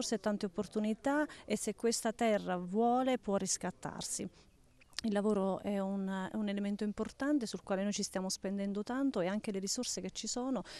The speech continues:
saranno utili per ricreare lavoro su questo, su questo territorio. Certo, democrazia però è anche comunicazione, anche molte sono le aziende in crisi in questo momento, sono in crisi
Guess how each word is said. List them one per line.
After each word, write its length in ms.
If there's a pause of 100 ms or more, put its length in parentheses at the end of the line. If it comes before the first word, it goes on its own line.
(100)
saranno 460
utili 320
per 120
ricreare 560 (280)
lavoro 420
su 160
questo, 500
su 140
questo 280
territorio. 680 (240)
Certo, 560
democrazia 680
però 240
è 80
anche 260
comunicazione, 880
anche 260
molte 360
sono 240
le 100
aziende 460
in 100
crisi 360
in 60
questo 300
momento, 460
sono 300
in 100
crisi 420